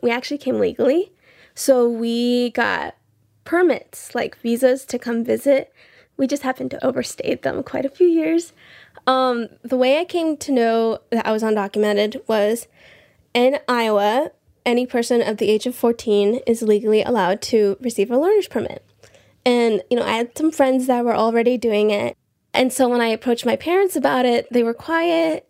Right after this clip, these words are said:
I don't remember the exact situation of when they told me, but it always ended with hope. You know, my mom's like, "You can't do it now because you don't have papers,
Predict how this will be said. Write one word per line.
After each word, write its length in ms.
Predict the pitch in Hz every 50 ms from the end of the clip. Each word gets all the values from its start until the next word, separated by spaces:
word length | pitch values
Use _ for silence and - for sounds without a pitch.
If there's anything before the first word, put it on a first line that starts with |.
| _ _ -
I 80 | 262 254
don't 240 | 285 311 - - - -
remember 420 | 254 254 247 247 240 240 240 233
the 100 | 233 233
exact 360 | 220 214 - 247 - - -
situation 540 | - 226 - - 226 220 214 214 - 233 226
of 140 | 220 220 - -
when 140 | 233 220 220
they 100 | 226 220
told 340 | - - 226 226 226 247 247
me, 300 | 262 277 285 294 294 - _ - - - - - _ _ _
but 340 | - 233 214 214 214 - - _ _ _ _ _ _ _ _ -
it 100 | 262 262
always 380 | 277 294 311 330 330 302 302 - -
ended 300 | 247 254 262 262 240 226
with 200 | 220 220 - - - _ _ _ -
hope. 380 | - - - 247 - - _ _ _ _ _ _
You 120 | 254 240 233
know, 140 | - -
my 140 | - - 240
mom's 400 | 240 233 220 226 226 233 226 -
like, 260 | 247 - - - - - _ _ _ _ _
"You 120 | - 233 240
can't 240 | 240 277 285 285 277
do 120 | 294 302
it 120 | 320 -
now 440 | - 233 226 220 214 214 208 240 269 - _ _ _ _ _ _ _ _ _ _
because 280 | - 240 - 254 233 214
you 80 | 226 226
don't 120 | 233 247
have 160 | 254 247 -
papers, 720 | - 247 214 208 - 233 214 - - - 233 - - -